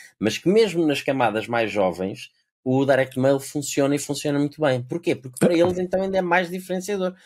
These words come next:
porque nunca receberam uma carta na vida. Qualquer coisa que venha com o nome deles é assim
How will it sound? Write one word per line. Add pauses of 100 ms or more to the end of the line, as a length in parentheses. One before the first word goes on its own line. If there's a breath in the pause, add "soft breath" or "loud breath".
(120)
porque
nunca
receberam
uma
carta
na
vida.
Qualquer
coisa
que
venha
com
o
nome
deles (260 soft breath)
é
assim